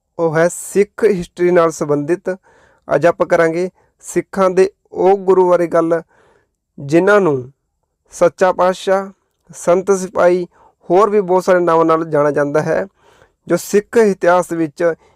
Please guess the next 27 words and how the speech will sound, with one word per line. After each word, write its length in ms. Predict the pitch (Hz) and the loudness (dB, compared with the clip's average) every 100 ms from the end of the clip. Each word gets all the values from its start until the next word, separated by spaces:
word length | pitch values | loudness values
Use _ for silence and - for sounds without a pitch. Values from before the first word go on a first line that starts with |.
| _ _ _ | _ _ _
ਇੱਕ 420 | 185 - - 208 196 _ _ _ 160 | -8 -6 0 0 0 _ _ _ 0
ਅਲੱਗ 320 | 175 196 190 | 2 2 0
ਹੀ 280 | 220 175 180 | -2 0 0
ਮਿਸਾਲ 400 | 185 170 165 170 | 0 2 2 2
ਪੇਸ਼ 260 | 165 160 - | -4 -6 -6
ਕੀਤੀ। 420 | 165 - 165 156 _ _ - | -8 -6 -8 -8 _ _ -2
ਉਸ 220 | 175 202 | 0 0
ਗੁਰੂ 240 | 196 185 175 | 2 2 4
ਬਾਰੇ 260 | 170 170 | 4 2
ਅੱਜ 120 | 160 | 2
ਆਪਾਂ 300 | 160 - 160 156 | 0 0 -4 -4
ਇਸ 220 | 165 - 170 156 - - | -6 -2 -2 -2 -6 -10
ਵੀਡੀਓ 220 | 147 165 | -2 -2
ਵਿੱਚ 160 | 156 - | -2 -2
ਕਰਨ 280 | - 160 151 | 0 0 2
ਜਾ 180 | 151 | 2
ਰਹੇ 140 | 156 180 | 2 0
ਹਾਂ 80 | 175 | 0
ਜੀ। 180 | 175 175 _ _ _ _ _ _ | -4 -8 _ _ _ _ _ _
ਤਾਂ 100 | 170 | 0
ਦੋਸਤੋ, 360 | 180 190 208 208 | 2 2 2 2
ਜੋ 240 | 170 185 | 2 2
ਵੀ 100 | 202 | 2
ਚੈਨਲ 260 | 202 196 190 | 2 2 2
'ਤੇ 120 | 190 | 2
ਨਵੇਂ 340 | 180 175 185 | 2 2 2
ਨੇ, 200 | 190 190 | 2 0